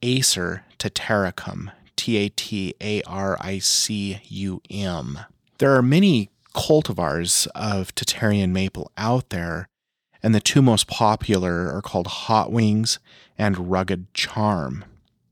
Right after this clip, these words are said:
Hot Wings maple was discovered in Colorado by a nurseryman, and its claim to fame is that its seeds are the helicopters, or samaras is what we'd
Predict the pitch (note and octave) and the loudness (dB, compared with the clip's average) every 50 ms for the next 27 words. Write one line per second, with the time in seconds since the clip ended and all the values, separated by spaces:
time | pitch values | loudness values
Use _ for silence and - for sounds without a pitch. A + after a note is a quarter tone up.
0 | _ _ - - D#3 E3+ F3+ C3+ C3+ B2 A2 G#2+ - - - F#2 F#2 F#2+ - - | _ _ -2 2 2 4 4 4 2 2 4 2 0 0 0 -2 -2 -2 -4 -2
1 | G2+ F#2 F#2 G2+ A2 G#2 G#2+ A2 A2 G#2 G2 - - - G2 - - - A#2+ - | -2 -2 -2 -2 -4 -4 -2 0 2 2 2 0 0 0 0 -2 0 2 2 2
2 | G#2 G#2 G#2 F#2+ F#2+ F2 C#2+ C#2+ G#2+ G#2+ G2+ F#2+ F#2+ - - - - A2 G#2 F#2+ | 2 4 2 2 2 0 -2 -4 -2 0 0 0 0 -2 -4 -4 -2 0 2 2
3 | F#2 F#2 - F#2 F#2 G2 G2+ F#2+ E2+ D#2+ D2+ D#2 D2+ G#2+ G2+ G2 F#2+ G2 G2 G#2 | 2 0 0 0 0 0 0 -2 -2 -4 -4 -4 -4 -2 -2 0 2 2 4 4
4 | A2+ B2 B2 - - - F#2 F2 E2+ E2 D#2+ D#2+ F#2 - _ _ _ _ _ _ | 4 4 4 2 0 0 0 0 0 -2 -2 -4 -6 -8 _ _ _ _ _ _
5 | _ _ _ - - B2 A2+ A#2 A2 - - - - D#3 D#3 E3 D3+ G#2+ - - | _ _ _ -2 0 2 2 2 2 0 0 -2 2 4 4 4 4 2 0 -6
6 | - - A#2 A#2+ A#2+ A2+ A2 G2 E2 F#2+ G2 - - - - G2+ G2 G2 F#2+ F2+ | -2 0 0 2 4 4 4 4 4 2 0 -2 -2 0 0 0 2 0 -2 -4
7 | - - - A2+ A#2 A2 G2+ F#2+ D#2 - _ - - - - - - - - - | -6 -10 -6 -2 -2 0 0 -2 -4 -6 _ -2 0 0 0 0 -2 -4 -8 -14
8 | - - - - - - C#3+ C3 A#2+ A2+ G#2 G2+ F#2+ F#2+ G2+ G2+ F#2+ F#2+ F#2+ F#2+ | -6 -4 -2 0 2 2 4 4 4 4 2 2 0 2 2 4 4 4 2 0
9 | F#2 G2 G2+ G2 G2 F#2+ F#2+ F#2+ F2+ - - C3+ A#2 A2+ G#2+ - - G2+ F2 E2+ | 0 -2 -2 0 0 0 -2 -2 -4 -2 0 2 2 2 0 0 -2 -2 -2 -2
10 | - - F2+ F#2 F2+ - F2 E2+ - - - G2 F#2+ G2 G2+ G#2+ G#2 G2+ F#2 D#2 | -4 -2 -2 -2 -2 -2 -2 0 0 0 2 2 2 4 4 4 4 2 2 0
11 | D2 C#2 D#2 - - G2+ G2+ G#2+ F#2+ B1+ D2+ G2 F#2+ F2+ | -2 -2 -2 -2 -4 -4 -4 -4 -4 -4 -2 -2 -4 -4